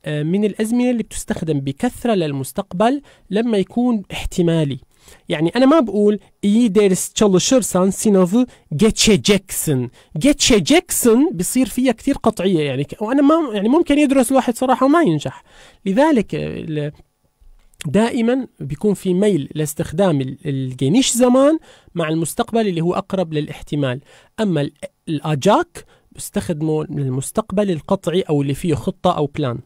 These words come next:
طيب، أنم قبول إدرسة، أنم قبول إدرسة إذا وافقت أمي جليرم آتي. أنم قبول إدرسة جليرم إذا وافقت أمي آتي. إت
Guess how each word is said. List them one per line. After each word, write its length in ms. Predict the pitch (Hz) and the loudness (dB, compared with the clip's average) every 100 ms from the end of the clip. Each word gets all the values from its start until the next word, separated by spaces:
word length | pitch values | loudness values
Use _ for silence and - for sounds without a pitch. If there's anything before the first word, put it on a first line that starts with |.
| _ | _
طيب، 160 | 190 120 _ - - _ - | -10 -10 _ -20 -20 _ 2
أنم 520 | 359 294 196 208 320 - _ _ _ _ _ - | 4 4 4 4 2 -4 _ _ _ _ _ -4
قبول 360 | 220 202 294 247 180 | 0 2 2 0 0
إدرسة، 680 | 156 220 214 - 139 156 190 _ _ _ _ - | 4 4 2 0 -4 -4 -8 _ _ _ _ 0
أنم 440 | 262 254 170 131 123 - | 4 4 4 2 -4 -4
قبول 360 | 165 196 220 - | 0 0 0 -2
إدرسة 580 | 135 208 220 - 156 185 | 2 2 2 0 -4 -2
إذا 160 | 143 143 | -2 2
وافقت 540 | 196 220 - 143 - | 2 0 -4 -6 -2
أمي 340 | 214 220 285 - _ | 0 2 0 -2 _
جليرم 540 | 165 247 302 240 226 226 _ _ | 0 4 6 4 2 -2 _ _
آتي. 320 | - 165 - - _ _ _ 247 | 0 0 -2 -20 _ _ _ 2
أنم 360 | 269 277 285 | 4 4 2
قبول 380 | 277 208 185 160 147 | 2 0 2 0 0
إدرسة 580 | 131 214 - 156 156 185 _ - | 2 2 2 -2 -2 -6 _ -2
جليرم 400 | 170 208 160 117 - | 2 4 2 0 -2
إذا 160 | 175 | -2
وافقت 640 | 139 170 214 - - - 208 | 2 2 2 -2 -10 -6 -2
أمي 260 | 233 269 277 _ _ 226 | 0 0 -2 _ _ 0
آتي. 340 | 190 - 120 - _ _ _ _ _ _ _ _ - | 0 0 -12 -20 _ _ _ _ _ _ _ _ 0
إت 280 | 269 269 - | 2 2 -2